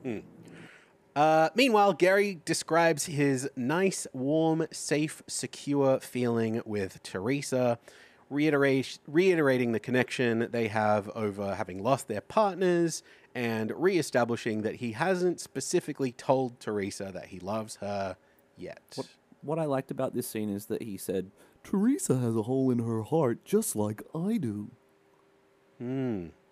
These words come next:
Speaker 2: This is new information.
Speaker 1: Yeah, we, again, this is, like, medical stuff, right?
Speaker 2: There, like, there's a pacemaker for that, bro.
Speaker 1: Yeah, I think
Speaker 2: Or a
Speaker 1: that
Speaker 2: stent
Speaker 1: might
Speaker 2: or so,
Speaker 1: be
Speaker 2: I don't know medicine, but j-, get, fix that.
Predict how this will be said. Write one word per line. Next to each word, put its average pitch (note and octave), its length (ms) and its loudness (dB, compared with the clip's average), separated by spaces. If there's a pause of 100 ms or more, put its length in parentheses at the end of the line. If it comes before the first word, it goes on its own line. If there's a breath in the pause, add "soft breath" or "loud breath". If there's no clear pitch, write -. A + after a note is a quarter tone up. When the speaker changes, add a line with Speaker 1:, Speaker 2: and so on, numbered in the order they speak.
(220)
Speaker 2:
This A#3+ 140 -4
is F4 140 -2
new G#3+ 120 4
information. B2 640 2 (500)
Speaker 1:
Yeah, A#2 400 4
we, A#2+ 240 -8
again, A2 580 -4
this G#2 100 -14
is, G#2 120 -10
like, G2+ 180 -6
medical G2+ 440 -6
stuff, - 380 -10
right? G2 300 -2 (240)
Speaker 2:
There, G3 360 2
like, C#3 260 0 (640)
there's E3+ 200 0
a F3+ 40 -4
pacemaker F#3+ 500 2
for G#2 140 -2
that, E2+ 180 -2
bro. C#2 280 -10 (500)
Speaker 1:
Yeah, C#3 340 6
I A#2+ 80 4
think E3+ 300 -2
Speaker 2:
Or A#2+ 60 4
a A#2+ 40 4
Speaker 1:
that B2 60 0
Speaker 2:
stent C#3 400 2
Speaker 1:
might C3 140 2
Speaker 2:
or - 20 2
so, C#3 160 0
Speaker 1:
be B2 60 0
Speaker 2:
I E3 40 2
don't G#3 160 0
know F2+ 140 0
medicine, G2 500 -2
but D#3 180 -2
j-, C#3 100 -10
get, C#3 360 -4
fix - 220 -2
that. C3+ 320 2